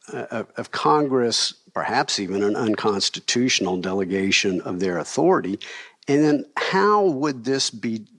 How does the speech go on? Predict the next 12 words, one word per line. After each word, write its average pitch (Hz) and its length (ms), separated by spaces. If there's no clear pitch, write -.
how 143 180
would 165 160
this 127 220
discretion 101 1400
be 117 240
exercised 95 1080
by 104 180
those 110 400
who 117 240
would 107 320
enjoy 101 600
it? 98 280